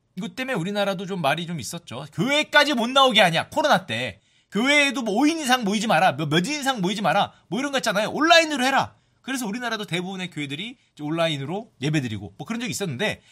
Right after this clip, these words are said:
팬데믹 때 교회에도 사회적 거리두기를 하라고 얘기하는 건 기독교를 무너뜨리는 민주당의 음모다? <laughs> 하여튼, 어, 정치 인플루언서입니다. 이해를 하고 보세요. 정치 인플루언서니까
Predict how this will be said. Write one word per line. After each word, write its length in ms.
팬데믹 500
때 160
교회에도 560
사회적 460
거리두기를 480
하라고 360
얘기하는 300
건 180
기독교를 540
무너뜨리는 580
민주당의 560
음모다? 560
<laughs> 0
하여튼, 440
어, 340
정치 360
인플루언서입니다. 640
이해를 320
하고 200
보세요. 360
정치 280
인플루언서니까 720